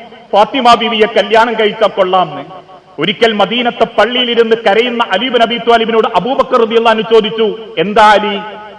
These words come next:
അലി ഇബ്നു അബീ ത്വാലിബ് പറഞ്ഞു, "അബൂബക്കർ, ഫാത്തിമാക്ക് ആലോചനകൾ വരുന്നുണ്ട്. അതിന് നിനക്കെന്താ അലി?" "എനിക്ക് ഫാത്തിമയെ കല്യാണം കഴിച്ചാൽ കൊള്ളാമെന്നുണ്ട്."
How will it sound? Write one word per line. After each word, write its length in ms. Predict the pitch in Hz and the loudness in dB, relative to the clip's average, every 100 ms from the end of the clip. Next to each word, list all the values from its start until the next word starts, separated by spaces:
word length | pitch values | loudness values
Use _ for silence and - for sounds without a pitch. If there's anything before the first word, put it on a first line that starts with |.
| - - | -20 -8
അലി 120 | 156 | -4
ഇബ്നു 140 | 202 208 | -2 0
അബീ 160 | 190 | -2
ത്വാലിബ് 420 | 233 233 214 214 214 | 0 2 2 2 0
പറഞ്ഞു, 360 | 196 202 185 - - | 0 -2 -6 -6 -2
"അബൂബക്കർ, 680 | 180 208 202 208 220 214 - - - 170 | 2 2 2 0 0 -6 -14 -18 -4 2
ഫാത്തിമാക്ക് 560 | 196 - 277 196 196 | 2 2 -2 -2 0
ആലോചനകൾ 640 | 185 208 226 226 220 202 185 | 0 2 2 0 0 -2 -2
വരുന്നുണ്ട്. 460 | 185 175 170 135 120 - - _ _ _ - | -4 -4 -8 -10 -16 -20 -20 _ _ _ -4
അതിന് 280 | 185 294 277 | -2 -2 -2
നിനക്കെന്താ 460 | 240 262 349 302 | -4 -2 -2 2
അലി?" 360 | 285 254 262 247 233 - - - - 170 | 4 4 2 -4 -8 -16 -20 -20 -12 -6
"എനിക്ക് 300 | 233 - 294 | -6 -4 -2
ഫാത്തിമയെ 520 | 196 214 269 214 202 | 2 2 2 -2 -2
കല്യാണം 500 | - 185 190 220 220 | 0 -2 2 0 0
കഴിച്ചാൽ 360 | 202 190 196 | -2 -2 -2
കൊള്ളാമെന്നുണ്ട്." 720 | 180 180 175 175 160 156 131 | 0 0 2 0 0 -6 -8